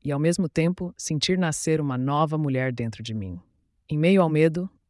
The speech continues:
a fé e a esperança são essenciais para a socialite, que está confiante na vitória contra o câncer de mama. Juntamente com a coragem, a fé foi enfatizada como um elemento importante em seu discurso.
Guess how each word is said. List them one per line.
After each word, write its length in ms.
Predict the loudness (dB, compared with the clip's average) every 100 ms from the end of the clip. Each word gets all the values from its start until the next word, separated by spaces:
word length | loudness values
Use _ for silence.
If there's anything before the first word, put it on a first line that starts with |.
| -8
a 120 | -8
fé 360 | 0 4 6
e 80 | 6
a 60 | 4
esperança 580 | 0 -2 -2 -2 -2 -4
são 220 | -4 -2
essenciais 760 | 0 0 0 2 2 2 2
para 180 | -2 -6
a 20 |
socialite, 760 | -6 -6 -6 -6 -8 -8 -10 -12
que 100 | -12
está 220 | -8 -6 -4
confiante 720 | -2 -2 0 0 2 0 0
na 80 | -2
vitória 460 | -4 -4 -2 -2
contra 340 | -4 -6 -6 -8
o 40 |
câncer 340 | -8 -6 -6 -6
de 120 | -6
mama. 340 | -6 -8 -12 -16 _ _ _ _ _
Juntamente 560 | 0 4 4 6 4 2
com 100 | -4
a 60 |
coragem, 640 | -2 0 2 2 2 -4 -6 _
a 100 | -12
fé 260 | -2 0 2
foi 200 | 2 0
enfatizada 600 | 0 -2 0 0 0 0
como 220 | -2 -2
um 40 |
elemento 420 | -2 0 0 0 -2
importante 680 | -2 -2 0 -2 0 -2
em 40 | -4
seu 180 | -4
discurso. 640 | -4 -6 -8 -10 -12 -12 -14